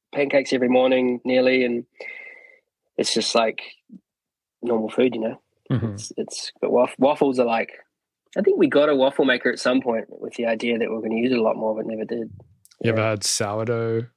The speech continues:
Speaker 2: uh, waffles?
Speaker 1: No.
Speaker 2: Or sourdough pancakes?
Speaker 1: Amazing.
Speaker 2: Yeah, they're really good. If you get a starter going, like a sourdough starter, which is basically
Speaker 1: Yeah.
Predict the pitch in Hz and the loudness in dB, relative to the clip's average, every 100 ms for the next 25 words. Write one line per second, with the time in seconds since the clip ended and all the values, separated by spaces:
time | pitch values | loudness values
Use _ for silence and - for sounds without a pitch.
0 | _ _ - 107 104 101 117 110 135 127 | _ _ -8 -6 -6 -8 -6 -6 -6 -8
1 | - - _ _ _ _ - 110 104 107 | -10 -18 _ _ _ _ -4 0 2 0
2 | 98 92 - 104 104 104 98 107 104 120 | -2 -4 -4 -4 -4 -4 -6 -6 -6 -6
3 | 117 123 113 110 127 180 - _ - - | -4 2 4 4 2 0 -8 _ -20 -20
4 | - _ 120 107 110 104 113 107 101 113 | -20 _ -2 0 0 2 0 0 0 -2
5 | 117 - 117 104 120 123 135 135 131 113 | 0 -2 0 2 2 2 0 0 -2 -4
6 | - - 107 104 104 - 107 110 117 113 | -4 -2 0 0 -2 0 0 2 0 -2
7 | 120 104 98 - 113 - 135 135 117 | -6 -6 -8 -2 -2 2 4 4 2